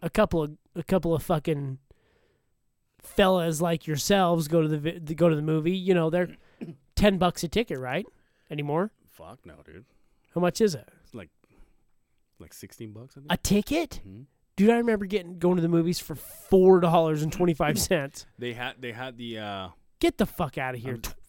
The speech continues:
Speaker 1: oh, shitting me?
Speaker 2: They're, uh,
Speaker 1: You get
Speaker 2: what,
Speaker 1: hand
Speaker 2: the,
Speaker 1: jobs?
Speaker 2: the one on the, uh, the one that was on the, uh, on the, uh, Valley Fair Mall. They still have the, the, uh, dollar movies.
Speaker 1: Hand, hand jobs though, right?
Speaker 2: Yeah.
Speaker 1: With it?
Speaker 2: Yeah, they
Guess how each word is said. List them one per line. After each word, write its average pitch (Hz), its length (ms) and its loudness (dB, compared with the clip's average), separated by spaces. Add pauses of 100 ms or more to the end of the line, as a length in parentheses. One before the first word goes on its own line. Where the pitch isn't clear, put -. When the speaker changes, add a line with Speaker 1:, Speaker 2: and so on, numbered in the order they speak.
(200)
Speaker 1:
oh, 233 60 -2
shitting 359 480 0
me? 392 260 0
Speaker 2:
They're, 131 200 -2
uh, 110 360 -6 (1500)
Speaker 1:
You 139 120 -14
get 139 100 -6
Speaker 2:
what, - 80 -4
Speaker 1:
hand 147 200 -2
Speaker 2:
the, - 40 -10
Speaker 1:
jobs? 180 420 0
Speaker 2:
the 147 60 -10
one 165 240 -6
on 170 120 -6
the, 160 220 -6
uh, 143 260 -4 (140)
the 131 180 -8
one 160 200 -6
that 160 80 -6
was 151 160 -6
on 151 160 -6
the, 131 220 -6
uh, 104 320 -8
on 113 140 -12
the, 107 260 -12
uh, 101 100 -10
Valley 120 340 -6
Fair 123 200 -4
Mall. 131 260 -4
They 104 120 -6
still 156 240 -10
have 113 120 -8
the, 92 160 -14 (120)
the, 92 300 -14
uh, 87 140 -12
dollar 98 320 -10
movies. 90 320 -16 (100)
Speaker 1:
Hand, 165 300 -2
hand 143 340 -4
jobs 117 320 -12
though, 113 200 -10
right? 110 80 -10
Speaker 2:
Yeah. 101 160 -6 (160)
Speaker 1:
With 156 180 -6
it? 185 140 -8 (600)
Speaker 2:
Yeah, 107 220 -12
they 85 100 -16